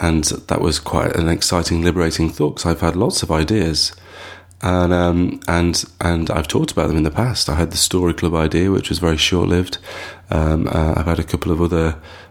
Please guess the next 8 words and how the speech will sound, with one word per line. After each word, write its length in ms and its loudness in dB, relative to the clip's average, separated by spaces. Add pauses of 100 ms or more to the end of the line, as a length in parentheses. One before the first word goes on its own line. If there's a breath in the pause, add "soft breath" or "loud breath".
(140 loud breath)
ideas. 400 0
I've 140 0
got 180 -2
my, 460 2
my, 440 2
uh, 220 2
pilot, 640 -2 (520 loud breath)
uh, 600 2